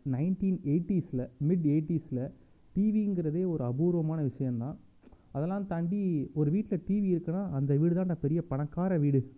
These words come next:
அப்படின்னு நம்ம ஈஸியா சொல்லிடலாம். அந்த மாதிரி மிட் எயிட்டிஸ்ல ஒரு ஊருக்கு ரெண்டு டி வி இருந்தாலே அது அதிசயம். அதுவும் டி வி உள்ள வீடுனா போதும், எந்த வீட்ல டி வி ஓடுதோ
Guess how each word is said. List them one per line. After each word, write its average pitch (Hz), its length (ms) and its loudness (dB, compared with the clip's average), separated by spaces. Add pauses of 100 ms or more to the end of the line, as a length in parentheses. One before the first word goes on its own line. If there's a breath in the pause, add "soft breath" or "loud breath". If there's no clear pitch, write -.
(100)
அப்படின்னு 147 200 6
நம்ம 135 180 4
ஈஸியா 156 300 4
சொல்லிடலாம். 123 460 0 (560 soft breath)
அந்த 170 300 -2
மாதிரி 190 400 0
மிட் 185 180 0
எயிட்டிஸ்ல 170 640 0
ஒரு 151 220 2
ஊருக்கு 208 380 0
ரெண்டு 160 280 2
டி 185 120 0
வி 180 40 -2
இருந்தாலே 151 380 0
அது 160 100 -2
அதிசயம். 147 460 -2 (440 soft breath)
அதுவும் 170 300 0
டி 208 240 2
வி 202 40 2
உள்ள 190 240 2
வீடுனா 175 580 0
போதும், 165 320 -2 (460)
எந்த 196 340 2
வீட்ல 185 480 0
டி 175 260 2
வி 143 40 0
ஓடுதோ 147 380 0